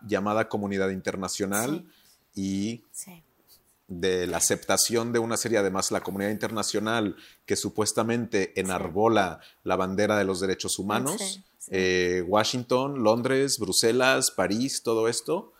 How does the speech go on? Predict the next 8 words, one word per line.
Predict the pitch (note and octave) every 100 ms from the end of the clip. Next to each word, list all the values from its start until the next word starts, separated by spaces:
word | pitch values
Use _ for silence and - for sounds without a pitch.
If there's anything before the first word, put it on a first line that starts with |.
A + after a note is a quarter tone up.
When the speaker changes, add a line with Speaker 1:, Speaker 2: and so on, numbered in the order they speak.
| _ _ _
Speaker 1:
y | A2+ B2 D#3 D#3+
al | G#2+ G2
final, | G#2 G2+ A#2 D3 D3 -
eh, | G2 F#2+ F#2 -
de | F#2+ G2+
ese | - G#2
doble | G2+ G#2+
rasero | G#2 F#2 - F2+ E2